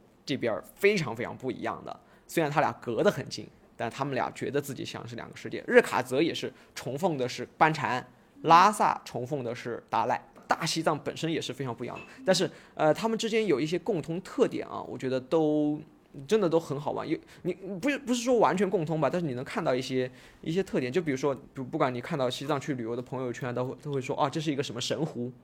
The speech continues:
啊，这是一个什么神山”，好像湖君都是神湖 <laughs> 啊，神，山君都是神山一样啊，这也是他们的一个很，很独特的一种，一种观念吧。其实我觉得这跟中，中国的传统是有一点相似的，因为我们也会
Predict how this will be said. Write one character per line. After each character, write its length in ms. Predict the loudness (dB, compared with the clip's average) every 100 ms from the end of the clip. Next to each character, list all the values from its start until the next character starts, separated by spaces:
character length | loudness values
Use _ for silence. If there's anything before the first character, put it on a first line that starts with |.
| _
啊， 120 | -4
这 100 | 0
是 60 | 2
一 40 |
个 60 | 2
什 80 | 0
么 60 |
神 220 | 0 -2 0
山”， 260 | -2 -2 -10 -10
好 180 | -2
像 160 | -2 -2 -10 _ -16
湖 340 | -10 0 2 4
君 180 | 2 2
都 100 | 2
是 160 | 2
神 240 | 4 2 2
湖 220 | 6 6 8 6 4
<laughs> 280 | -6 -8 6
啊， 240 | 8 8
神， 280 | 4 0 0
山 280 | 0 2 4
君 160 | 2 4
都 100 | 4
是 120 | 4
神 200 | 0 0
山 240 | 0 -2
一 60 | -4
样 180 | -8 -12 -16
啊， 140 | 0 2
这 120 | 4
也 120 | 4
是 140 | 2 2
他 160 | 2
们 100 | 2
的 100 | -2
一 80 | -4
个 360 | -2 -2 -2 -4 -10 -14 -14 _
很， 280 | -6 -4 -4 -10 -10
很 200 | -8 -6
独 240 | -6 -6
特 180 | 0 2
的 120 | 4
一 120 | 2
种， 180 | 0 -4 -6
一 80 |
种 160 | -8 -6
观 280 | 2 2 2
念 160 | -2 0
吧。 200 | -4 -8 -20 -18 -4
其 120 | 0
实 80 | 2
我 140 | 2
觉 80 | 0
得 80 | -2
这 100 | 0
跟 140 | 0
中， 240 | 0 -4
中 160 | -4 -2
国 100 | 0
的 300 | 2 2 0
传 240 | -6 -6
统 120 | -4 -4
是 160 | -2
有 120 | -4
一 60 | -2
点 100 | -4
相 180 | -4 -6
似 100 | -2
的， 60 |
因 80 | 0
为 80 | 0
我 60 | 0
们 100 | 0
也 100 | 0
会 300 | 2 0